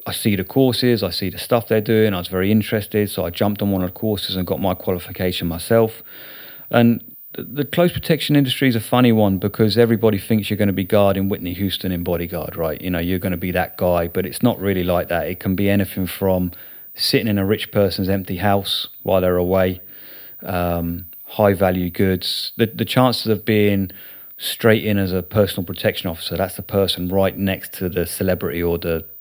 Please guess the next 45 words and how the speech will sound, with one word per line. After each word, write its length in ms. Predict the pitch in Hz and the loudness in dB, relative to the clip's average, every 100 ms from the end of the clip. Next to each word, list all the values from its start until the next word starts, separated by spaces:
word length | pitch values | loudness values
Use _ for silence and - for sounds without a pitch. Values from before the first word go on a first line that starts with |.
| - | -12
the, 140 | 85 | -10
the 120 | - | -10
principal. 580 | - - 98 - - 82 - - - - - - - - | -8 -2 0 -2 -4 -12 -12 -20 -20 -20 -20 -20 -20 -6
Um, 420 | 95 87 82 92 - | -2 -2 -4 -8 0
that 160 | 98 | 0
doesn't 220 | 92 92 90 | 2 -2 -2
happen. 320 | 92 87 92 | -4 -4 -4
That 120 | 98 | -4
takes 200 | - 90 | -6 -10
quite 260 | - 98 - | -2 -2 -2
a 20 | |
few 220 | - 95 | -4 -2
years. 480 | 92 92 90 87 - | 0 2 0 -2 -4
And, 160 | 90 - | -6 -6
and, 220 | 104 98 | -6 -4
and 140 | 107 104 | 0 2
there's 140 | 104 | 2
a 40 | 104 | 4
lot 200 | 110 95 | 4 4
of 300 | 101 - - - - - - - - - - - - - - - - - | 0 -4 -16 -20 -20 -20 -20 -20 -20 -20 -20 -20 -20 -20 -20 -20 -20 0
Mickey 300 | 120 107 107 | 2 4 2
Mouse 340 | 107 98 92 | 4 2 -2
close 280 | - 104 95 | -2 0 0
protection 600 | 90 - 95 - 90 87 - - - - - | -2 -4 -2 0 0 -2 -6 -20 -20 -4 4
businesses 480 | 113 101 92 95 | 4 4 -4 0
out 180 | 95 95 | 2 2
there 160 | 98 90 | 2 0
as 140 | 85 | 0
well. 280 | 90 82 - - | -2 -2 -6 -14
So 360 | - 95 95 92 | 0 2 2 -2
a 100 | 90 | 0
lot 140 | 101 98 | 2 2
of 80 | - | 0
times 320 | 95 95 87 | -2 -2 -2
you 60 | |
can 100 | 90 | -2
do 140 | 90 117 | 2 2
this 180 | 95 - | 2 -2
close 260 | - 98 | -2 -2
protection 440 | - - - - 90 | -4 -6 -6 -6 -6
course 480 | 92 87 85 - - | -4 -4 -2 -4 -4
and 120 | 98 | -6
end 300 | 95 101 95 | 0 0 2
up 240 | 98 - - | 2 0 -2
being 480 | 98 92 90 87 | 0 0 0 -2